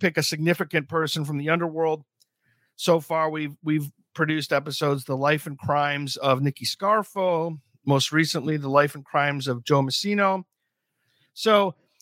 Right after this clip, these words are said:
we like to mix it up on the show. Sometimes we look at current events, sometimes historical case studies, sometimes we have guests that we interview.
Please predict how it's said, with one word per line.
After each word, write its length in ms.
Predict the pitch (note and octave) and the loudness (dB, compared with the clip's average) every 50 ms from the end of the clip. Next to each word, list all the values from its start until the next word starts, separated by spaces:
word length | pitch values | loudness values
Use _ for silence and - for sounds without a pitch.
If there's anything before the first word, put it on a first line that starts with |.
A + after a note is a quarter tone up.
| _ _ _ _ | _ _ _ _
we 140 | C4 D4+ D#4+ | -2 2 4
like 180 | D4+ C#4+ G#3+ | 4 2 2
to 60 | C4+ | -2
mix 260 | A#3 A#3 A#3 - - G#3+ | -4 -4 -4 -2 -2 -2
it 60 | G#3 | -2
up 160 | G#3 F#3 G#3 | -2 0 0
on 120 | G3 G3 | 0 0
the 80 | F#3+ F3+ | 0 -2
show. 380 | - - G3+ G3 F#3+ F#3+ F3+ E3 | -4 -4 -2 -2 -2 -2 -2 -2
Sometimes 560 | - G3 F#3 F3+ F3 F3+ F3+ F3+ F3 D#3 E3+ | -2 -4 -4 -2 0 0 0 0 0 -4 -4
we 260 | E3 E3+ F3 E3+ F3 - | -4 -2 -2 -4 -6 -8
look 300 | F3+ F3 F3 F3+ F3 - | -10 -2 0 0 2 2
at 120 | E3+ D3 - _ _ | 0 0 0 _ _
current 240 | - F#3 F3+ E3 D#3 | -2 0 0 2 0
events, 440 | D3 D#3 F#3+ G3+ G#3 G#3 G3+ F#3+ - | -2 -2 -2 -2 0 -2 -2 -6 -6
sometimes 440 | - F3+ E3 D#3 D#3+ F3 D#3+ D#3 - | -6 -4 -4 -2 0 0 0 0 -2
historical 460 | D#3 C#3 - - D#3 D3+ - D3 C3+ | -6 -6 2 4 4 4 4 0 -8
case 340 | - - F#3 F3+ F3+ D#3+ - | -4 0 0 2 2 0 -2
studies, 440 | - F#3 E3 E3 D#3+ D#3+ E3 D3 - | -2 -2 -2 0 0 -2 -4 -2 -2
sometimes 420 | D3 D3 D3 D#3 C3+ C3+ C3+ C#3 | -2 -2 0 0 0 0 0 0
we 100 | C3+ B2+ | -2 -2
have 140 | A#2 A#2+ A#2+ | -2 -2 -2
guests 320 | D#3+ E3 E3+ E3 - - | 0 0 0 0 -2 -4
that 120 | E3+ D3 D3+ | -4 -2 -2
we 120 | D#3+ D#3 | -2 -4
interview. 640 | C#3+ D#3+ D#3+ D#3+ D#3 D3 D3 D#3 D#3 D#3 D3+ D3+ | -4 -2 -2 -2 -2 -2 -4 -4 -4 -2 -2 -4